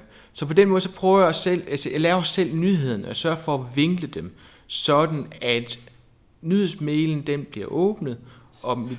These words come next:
primære mål, det er, at de klikker sig ind omkring website, for lige snart de er inde omkring Nova Media kurser, så har jeg hele mit produktkatalog til at ligge ude på venstre side,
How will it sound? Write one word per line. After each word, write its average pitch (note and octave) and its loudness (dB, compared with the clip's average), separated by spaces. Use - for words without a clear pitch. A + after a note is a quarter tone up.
primære F3 0
mål, C#3 -2
det B2 -4
er, C3 -4
at - -12
de C3+ -18
klikker A#2+ -12
sig - -10
ind E3+ -4
omkring A2 -10
website, D3 -4
for C#3+ -14
lige D3 -8
snart C#3 -6
de A#2 -10
er A#2 -6
inde C#3+ -6
omkring A2 -8
Nova G#2+ -10
Media B2 -6
kurser, E3+ -8
så - -10
har C#3+ -4
jeg B2 -4
hele D#3 -2
mit D3 -8
produktkatalog C3+ -8
til - -10
at - -8
ligge B2+ -6
ude C#3 -8
på C#3 -12
venstre A#2+ -8
side, D3 -8